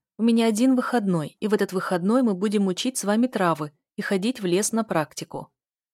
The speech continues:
Кто не умеет писать, считать и читать, поднимите руки».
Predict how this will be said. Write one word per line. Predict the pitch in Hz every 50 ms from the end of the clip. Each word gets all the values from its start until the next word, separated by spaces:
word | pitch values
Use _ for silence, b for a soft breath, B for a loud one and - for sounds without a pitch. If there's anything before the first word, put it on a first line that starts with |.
| _ -
Кто | _ 311 330
не | 311 247 220
умеет | 220 220 220 220 214 202 - -
писать, | - 190 - - 214 233 294 285 - -
считать | - - - - 202 - - 208 262 262 -
и | - 240
читать, | - - 277 - - 190 156 - - - _ _ _ _
поднимите | _ 240 220 214 240 262 311 330 - 254 220
руки». | 190 175 165 - - 156 156 -